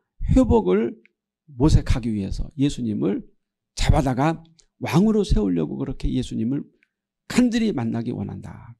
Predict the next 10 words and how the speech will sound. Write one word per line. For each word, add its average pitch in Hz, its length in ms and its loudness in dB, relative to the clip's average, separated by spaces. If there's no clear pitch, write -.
그랬어요. - 360 -10
유대인의 208 560 6
두 175 220 6
부류들, 143 420 4
즉 - 200 -4
바리새인들은 175 840 4
예수님을 160 420 2
잡아 147 260 -2
죽이기 214 460 2
위해서, 143 320 4